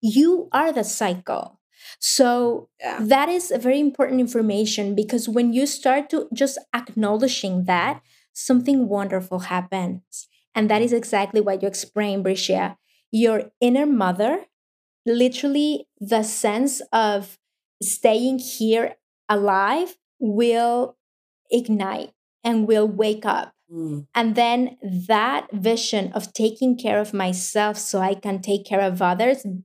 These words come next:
Speaker 1: literally what they tell you at the, at the airplane, "Put the mask first on yourself and then you can put the mask on your infant," is the same thing. So it needs an ignition process. It, it,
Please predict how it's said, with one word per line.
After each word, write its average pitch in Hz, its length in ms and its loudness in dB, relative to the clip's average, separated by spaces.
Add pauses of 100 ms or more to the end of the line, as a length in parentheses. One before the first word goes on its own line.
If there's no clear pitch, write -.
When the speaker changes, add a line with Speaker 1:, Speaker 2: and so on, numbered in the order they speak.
(340)
Speaker 1:
literally 302 720 2 (160)
what 226 160 2
they 233 100 2
tell 226 220 0
you 233 280 2
at 214 200 0
the, 208 240 0 (100)
at 220 80 2
the - 120 -2
airplane, 190 500 -2 (340)
"Put 247 220 6
the 294 100 4
mask 254 440 -2
first 220 480 -2
on 240 200 2
yourself 208 640 2
and 220 180 0
then 214 220 2
you 247 100 2
can 247 280 2
put 240 200 6
the 233 80 0
mask 214 540 -4
on 233 180 2
your 226 220 4
infant," 277 640 -2 (480)
is 254 220 4
the 277 80 6
same 247 380 0
thing. 196 420 -4 (260)
So 226 560 2 (260)
it 254 100 4
needs 254 420 2
an 330 100 0
ignition 220 680 0
process. 190 800 -2
It, 226 160 -4 (100)
it, 190 200 -2